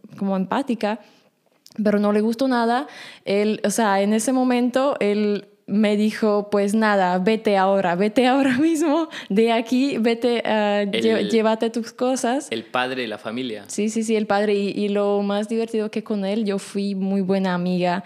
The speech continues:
Speaker 1: y con la mamá no tanto. Ella, yo me,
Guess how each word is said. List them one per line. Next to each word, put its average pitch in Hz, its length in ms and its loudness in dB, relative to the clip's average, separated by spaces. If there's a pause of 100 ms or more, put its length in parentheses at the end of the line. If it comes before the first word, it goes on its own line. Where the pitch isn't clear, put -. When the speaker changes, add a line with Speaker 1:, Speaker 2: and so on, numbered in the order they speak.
(140)
Speaker 1:
y 202 80 -4
con 196 200 0
la 196 80 0
mamá 190 280 0
no 196 220 -2
tanto. 185 520 -2 (180)
Ella, 233 340 0
yo 220 160 2
me, 240 100 0